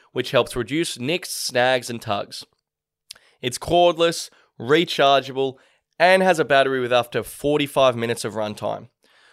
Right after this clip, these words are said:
Also, the Weed Whacker two point oh will be in all Manscaped's tool sets, including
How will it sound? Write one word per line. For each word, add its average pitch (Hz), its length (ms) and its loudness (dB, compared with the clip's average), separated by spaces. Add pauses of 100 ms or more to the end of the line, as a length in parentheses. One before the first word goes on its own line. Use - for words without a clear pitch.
(220)
Also, 190 340 4
the 156 100 0
Weed 147 220 0
Whacker 139 220 2
two 127 220 -4
point 123 220 -2
oh 117 80 0
will 117 160 -4
be 120 140 -4
in 117 100 -4
all 175 500 0
Manscaped's 143 640 -4
tool 135 260 -6
sets, 127 300 -4
including 165 680 -4